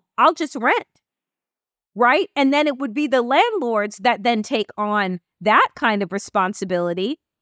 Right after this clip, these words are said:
and not the rest of us. You'll have renter's insurance to cover what's in your apartment, but that's, that'll be about it. So it, it's,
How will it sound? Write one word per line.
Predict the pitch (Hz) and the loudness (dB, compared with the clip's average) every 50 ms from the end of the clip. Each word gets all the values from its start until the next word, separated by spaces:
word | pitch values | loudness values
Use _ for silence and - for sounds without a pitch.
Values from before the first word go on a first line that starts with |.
| _ _ _ | _ _ _
and | 262 269 262 | 2 4 4
not | 269 269 294 _ | 4 4 2 _
the | 302 | 0
rest | 277 311 - - - | 2 2 0 0 0
of | 262 | -4
us. | 190 180 - | -4 -4 -2
You'll | 214 233 254 | -2 -2 0
have | 277 262 247 214 | 0 0 0 2
renter's | 196 220 277 427 - 466 415 - | 2 0 0 2 0 -4 -4 -2
insurance | 262 226 240 - 220 190 180 185 202 240 - - | -2 -4 -2 -2 -2 -2 0 0 0 -2 -4 -4
to | - 208 | -8 -4
cover | - - 226 214 226 226 | 0 0 0 0 0 -6
what's | 208 214 240 _ - | -2 -2 -4 _ -2
in | 247 240 233 | -2 -2 0
your | 220 220 208 | 0 0 0
apartment, | 190 196 - 240 262 - - 226 220 233 240 _ _ _ _ _ _ _ _ _ _ _ _ _ _ _ _ _ _ _ _ _ _ _ | -2 0 -2 -2 -2 -2 -4 -2 -2 -2 -4 _ _ _ _ _ _ _ _ _ _ _ _ _ _ _ _ _ _ _ _ _ _ _
but | - 262 214 | -2 2 4
that's, | 311 302 - - 349 | 4 2 4 2 -4
that'll | 220 208 269 262 294 320 | 0 2 2 4 4 4
be | 277 311 320 | 2 2 -4
about | 320 285 349 359 403 480 | 0 0 0 0 2 0
it. | 285 294 - - _ _ _ _ _ _ _ _ _ _ _ _ _ _ _ _ _ | -2 -2 -4 -6 _ _ _ _ _ _ _ _ _ _ _ _ _ _ _ _ _
So | _ - - 427 415 403 392 381 294 _ _ | _ -2 2 4 4 4 2 0 -4 _ _
it, | 339 349 - | -6 -6 -2
it's, | - 370 392 403 _ - - - | -2 -2 -2 -2 _ -18 -20 -20